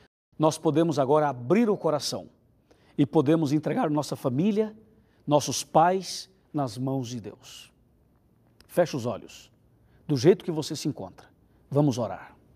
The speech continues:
Senhor nosso Deus,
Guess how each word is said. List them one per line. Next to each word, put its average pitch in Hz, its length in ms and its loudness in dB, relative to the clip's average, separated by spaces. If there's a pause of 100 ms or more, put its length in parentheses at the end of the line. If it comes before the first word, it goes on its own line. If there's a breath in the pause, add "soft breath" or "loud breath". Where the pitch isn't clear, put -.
(1040 soft breath)
Senhor 160 480 4
nosso 139 240 -2
Deus, - 500 -12